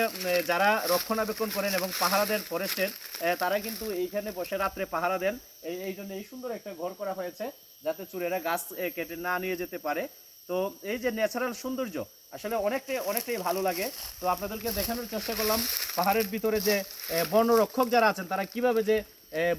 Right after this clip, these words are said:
বনকে পাহারা দেন এবং সংরক্ষণ করে রাখেন সেটা আপনাদেরকে দেখানোর চেষ্টা করলাম। রাত্রে অনেক কষ্ট করে কিন্তু এই পাহাড়ে, এ, তারা পাহারা দেন। তো আমরাও বলবো যে আমাদের দেশের সম্পদ এই ন্যাচারাল বন, আমরা এই বনকে রক্ষণাবেক্ষণ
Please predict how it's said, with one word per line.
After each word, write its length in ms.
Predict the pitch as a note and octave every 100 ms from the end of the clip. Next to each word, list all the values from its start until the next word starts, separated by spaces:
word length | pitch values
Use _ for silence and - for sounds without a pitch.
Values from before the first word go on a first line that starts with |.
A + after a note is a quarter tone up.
| D3+
বনকে 340 | G3+ G3 G#3
পাহারা 320 | A3 F#3 G3 G#3+
দেন 140 | G3+
এবং 160 | F#3+ G3 G#3+
সংরক্ষণ 360 | G3 F#3+ G3 G3
করে 140 | G#3
রাখেন 320 | G3 F3 G3+ A#3 - - -
সেটা 160 | G3 G#3+
আপনাদেরকে 360 | G3 F#3 F3
দেখানোর 340 | F3 F3 F#3+ F3+
চেষ্টা 220 | F3 G#3
করলাম। 260 | G3 G#3+ B3+ E4 - - F3
রাত্রে 220 | G3 A3
অনেক 220 | G#3 A3+ -
কষ্ট 200 | A#3 -
করে 220 | B3+ B3
কিন্তু 220 | A#3 A3 A3
এই 120 | G3+ F#3+
পাহাড়ে, 260 | F3+ F#3 G3 F#3 - -
এ, 80 | F3 F3
তারা 160 | F3+ F#3
পাহারা 240 | F3+ F#3 F3+
দেন। 160 | G#3 -
তো 60 | G3 F#3+
আমরাও 200 | F#3+ A3+
বলবো 280 | G3 G3 B3+ D#4+ - -
যে 60 | E3
আমাদের 320 | F3 G3 A3 F#3+
দেশের 280 | F#3+ G#3+ G3
সম্পদ 260 | A3 G3+ G#3
এই 100 | F#3
ন্যাচারাল 360 | F3 E3+ F#3+ F#3+ F#3+
বন, 120 | B3 D#4+ - - - - -
আমরা 200 | F3 F#3
এই 140 | F#3+ F3+
বনকে 220 | F#3+ E3
রক্ষণাবেক্ষণ 540 | F3 D#3+ E3+ E3 D#3